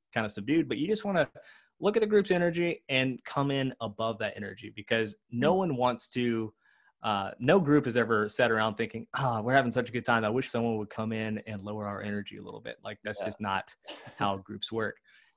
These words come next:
Speaker 1: And so really keying in on that mindset stuff and showing enthusiasm for being where you are and stepping out of your comfort zone, all those things combine to give you more at bats to be social and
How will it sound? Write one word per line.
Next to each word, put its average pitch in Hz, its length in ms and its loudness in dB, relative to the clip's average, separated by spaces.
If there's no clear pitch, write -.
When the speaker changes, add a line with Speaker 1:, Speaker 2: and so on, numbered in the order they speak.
Speaker 1:
And 120 100 0
so 127 360 8
really 156 200 8
keying 156 360 6
in 135 240 4
on 120 300 6
that 110 140 2
mindset 117 460 0
stuff 120 400 2
and 113 480 2
showing 117 340 0
enthusiasm 123 800 2
for 117 160 -8
being 113 320 -4
where 110 100 -2
you 104 220 -4
are 110 180 2
and 120 100 -2
stepping 113 300 -6
out 107 60 -4
of 101 60 -8
your 98 80 -10
comfort 120 300 -8
zone, 147 220 0
all 135 180 2
those 139 260 2
things 117 360 -2
combine 107 640 -4
to 113 440 0
give 131 200 -2
you 139 120 0
more 120 300 0
at 110 140 -4
bats 101 560 0
to - 80 -12
be 110 180 -4
social 104 680 -6
and 101 340 -8